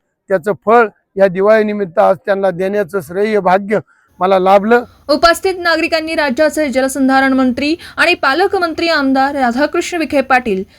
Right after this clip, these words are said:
Speaker 2: यांचे मनपूर्वक आभार मानले. "विखे पाटील परिवारामुळे आज आमचा अनेक वर्षांचा प्रलंबित प्रश्न मार्गी लागला. आता आम्ही आपल्या मालकीच्या जमिनीवर पक्कं घर उभं करू शकतो."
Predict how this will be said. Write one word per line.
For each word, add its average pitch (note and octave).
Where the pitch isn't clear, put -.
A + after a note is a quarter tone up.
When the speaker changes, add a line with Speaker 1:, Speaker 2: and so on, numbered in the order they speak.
Speaker 2:
यांचे C#4+
मनपूर्वक A#3+
आभार A#3
मानले. C#4
"विखे C4
पाटील C#4+
परिवारामुळे D4
आज C4+
आमचा B3+
अनेक C4
वर्षांचा B3
प्रलंबित A#3+
प्रश्न A3+
मार्गी A3+
लागला. E3
आता A3
आम्ही A3
आपल्या A3+
मालकीच्या B3+
जमिनीवर C4+
पक्कं F4
घर C#4+
उभं C4
करू B3
शकतो." B3